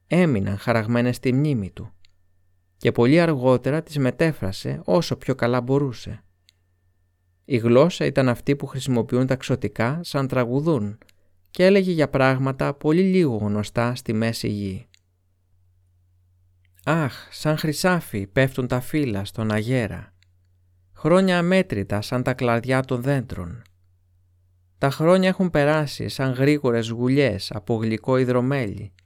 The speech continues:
στα ψηλά παλάτια πέρα απ' τη Δύση, κάτω απ' τους γαλάζιους θόλους της Βάρντα, όπου τα αστέρια τρεμοπαίζουν στο τραγούδι της φωνής της, ιερής και βασιλικής. Ποιος θα ξαναγεμίσει τώρα το κύπελο για μένα;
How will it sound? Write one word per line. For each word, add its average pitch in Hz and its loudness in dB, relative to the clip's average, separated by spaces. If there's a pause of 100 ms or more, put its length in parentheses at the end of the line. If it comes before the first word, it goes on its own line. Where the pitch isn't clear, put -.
στα - -6
ψηλά 131 -2
παλάτια 127 -2
πέρα 120 0
απ' 117 -4
τη 123 -4
Δύση, 117 -6 (880)
κάτω 170 0
απ' 170 -2
τους 156 -4
γαλάζιους 143 0
θόλους 127 0
της 120 -6
Βάρντα, 135 -2 (460)
όπου 123 -2
τα 117 0
αστέρια 110 0
τρεμοπαίζουν 110 -2
στο - -6
τραγούδι 113 -2
της 127 -10
φωνής 123 -2
της, - -14 (440)
ιερής 117 0
και 131 -4
βασιλικής. 123 -6 (1200)
Ποιος 190 0
θα 202 0
ξαναγεμίσει 165 0
τώρα 123 0
το 120 -2
κύπελο 113 -2
για 104 -2
μένα; 110 -4